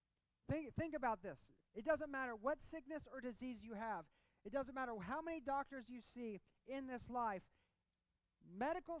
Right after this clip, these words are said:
science cannot keep you from death. Medical science cannot stop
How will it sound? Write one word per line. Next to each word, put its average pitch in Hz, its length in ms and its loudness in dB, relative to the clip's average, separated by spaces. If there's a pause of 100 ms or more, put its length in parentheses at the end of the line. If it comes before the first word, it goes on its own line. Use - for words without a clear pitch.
(140)
science 254 380 -2 (120)
cannot 247 300 -2 (120)
keep 302 220 0
you 208 240 -4
from 214 180 -4
death. 196 280 4 (2750)
Medical 320 400 2
science 262 540 0
cannot 254 340 0
stop 285 400 2